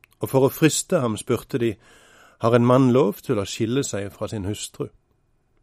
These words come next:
Han svarte og sa til dem, "Hva har Moses foreskrevet dere?" De sa,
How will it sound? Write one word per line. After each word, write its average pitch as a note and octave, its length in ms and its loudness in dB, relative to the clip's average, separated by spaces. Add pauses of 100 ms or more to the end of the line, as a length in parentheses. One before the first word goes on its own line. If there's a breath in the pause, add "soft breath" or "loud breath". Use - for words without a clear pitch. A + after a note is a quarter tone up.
(460)
Han G#2 120 -6
svarte A#2 520 2
og - 0 -
sa G#2+ 160 -2
til A2+ 280 -6
dem, G#2 200 -4 (640 soft breath)
"Hva A2+ 100 -4
har B2+ 120 6
Moses C#3 720 -2 (200)
foreskrevet G#2 680 -4
dere?" G2+ 280 -10 (1040 soft breath)
De A#2+ 80 -2
sa, B2+ 280 2